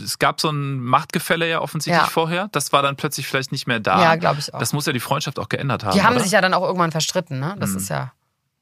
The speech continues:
Speaker 1: Aber heute sind
Speaker 2: irgendwann
Speaker 1: sie wieder ganz, ganz eng,
Speaker 2: Heute
Speaker 1: stimmt.
Speaker 2: sind sie wieder eng.
Speaker 1: Ja.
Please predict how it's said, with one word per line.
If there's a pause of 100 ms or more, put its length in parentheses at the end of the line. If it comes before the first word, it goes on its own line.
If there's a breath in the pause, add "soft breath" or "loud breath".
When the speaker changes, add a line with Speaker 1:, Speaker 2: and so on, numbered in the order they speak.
(140)
Speaker 1:
Aber
heute
sind
Speaker 2:
irgendwann
Speaker 1:
sie
wieder
ganz,
ganz
eng,
Speaker 2:
Heute
Speaker 1:
stimmt.
Speaker 2:
sind
sie
wieder
eng.
Speaker 1:
Ja.